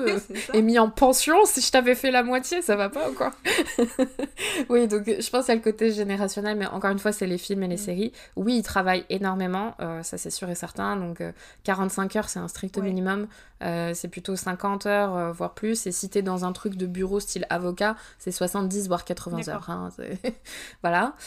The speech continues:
Speaker 2: Donc forcément, tu n'as pas la même, euh, la même, euh, ouais, la même vie, mais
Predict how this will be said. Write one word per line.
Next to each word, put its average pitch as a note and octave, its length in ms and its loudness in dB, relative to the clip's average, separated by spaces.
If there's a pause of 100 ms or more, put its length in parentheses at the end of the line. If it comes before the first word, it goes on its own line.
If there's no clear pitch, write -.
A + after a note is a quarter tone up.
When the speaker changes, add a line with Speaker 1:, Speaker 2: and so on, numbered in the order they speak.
(160)
Speaker 2:
Donc F#3 260 -2
forcément, G#3 500 -2
tu E3+ 560 -6
n'as E3 160 -4
pas G3 180 0
la F#3 140 4
même, F3 280 -2
euh, D#3+ 540 -10 (680)
la E3 160 -6
même, E3 280 -6
euh, D#3+ 320 -12
ouais, F3 200 -2
la E3+ 100 -2
même E3 200 -2
vie, G3 400 -4
mais G3+ 560 0